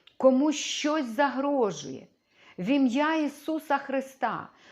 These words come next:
ми наказуємо: всяка зброя,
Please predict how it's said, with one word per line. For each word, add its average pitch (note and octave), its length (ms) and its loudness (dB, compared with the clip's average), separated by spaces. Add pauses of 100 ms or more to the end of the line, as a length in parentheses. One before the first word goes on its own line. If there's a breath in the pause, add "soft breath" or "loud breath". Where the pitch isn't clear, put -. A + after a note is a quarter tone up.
ми B3 180 2
наказуємо: C4 880 -2
всяка C#4+ 840 -2
зброя, F#3 1040 0